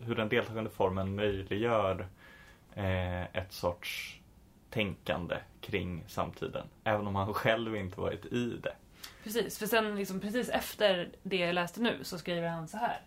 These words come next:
Speaker 2: "Det är alltid lika olustigt att se hur publiken leker med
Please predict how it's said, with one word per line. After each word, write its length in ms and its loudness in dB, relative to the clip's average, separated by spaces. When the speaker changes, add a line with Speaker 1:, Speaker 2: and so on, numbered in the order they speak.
Speaker 2:
"Det 140 4
är 60 8
alltid 340 6
lika 340 4
olustigt 1080 4
att 180 -2
se 300 6
hur 100 6
publiken 920 0
leker 360 0
med 420 4